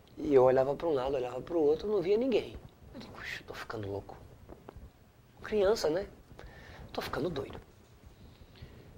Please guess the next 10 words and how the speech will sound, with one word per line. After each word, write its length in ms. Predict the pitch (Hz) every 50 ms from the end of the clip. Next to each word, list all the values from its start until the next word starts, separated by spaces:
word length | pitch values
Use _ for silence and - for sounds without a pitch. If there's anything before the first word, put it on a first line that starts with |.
| - -
E 440 | 254 208 214 214 208 220 226 254 - - - - _ _ _ - - - - - - -
quando 420 | - 214 208 208 202 185 196 190
foi 340 | 151 - - 160 151 139 139
um 140 | 147 156 143
belo 380 | 120 - 117 113 117 147 170
dia, 580 | 170 143 139 156 160 170 185 202 220 359 381 - - - - - - - - - - - - - - - - - - - - - -
aí 280 | - 170 185 196 196 208
a, 160 | 196 196 - - - - - - - - - - - - - -
ela 240 | - 160 180 185 185
aflorou 520 | 180 - - 190 185 170 175 175 175 175